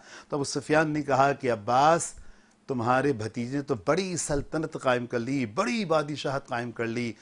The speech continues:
हज़रत अब्बास ने फ़ौरन कहा कि अबू सुफियान, ये बादशाहत नहीं है, ये नबूवत है कि जो परवरदिगार आलम ने र-, रसूल बनाकर भेजा था, आज ये नबूवत है कि जो पूरे अरब में समझो कि फैल चुकी है।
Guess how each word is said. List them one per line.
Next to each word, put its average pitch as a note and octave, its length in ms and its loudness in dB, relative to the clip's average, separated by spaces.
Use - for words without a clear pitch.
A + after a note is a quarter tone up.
हज़रत B2 240 -2
अब्बास B2 400 0
ने C#3 80 -6
फ़ौरन C#3+ 380 -2
कहा B2 240 2
कि A#2+ 160 -6
अबू A2+ 200 -8
सुफियान, C3 540 -4
ये C#3+ 140 0
बादशाहत A#2+ 680 2
नहीं B2+ 280 -2
है, B2+ 140 0
ये D#3 140 -2
नबूवत G#2 640 -4
है G2 160 -6
कि D3+ 80 0
जो C#3 160 0
परवरदिगार B2+ 560 0
आलम D3 300 6
ने F#3+ 360 2
र-, A#2+ 260 -8
रसूल C3 420 0
बनाकर D#3+ 420 2
भेजा E3+ 280 2
था, E3+ 160 2
आज E3 600 4
ये C#3+ 80 0
नबूवत D3+ 500 2
है F3 120 2
कि D#3 160 -2
जो D3+ 260 -2
पूरे F3+ 400 2
अरब G3+ 320 10
में E3 140 -4
समझो C#3+ 340 -4
कि C#3 140 -2
फैल B2+ 240 0
चुकी A2+ 300 -6
है। G#2+ 200 0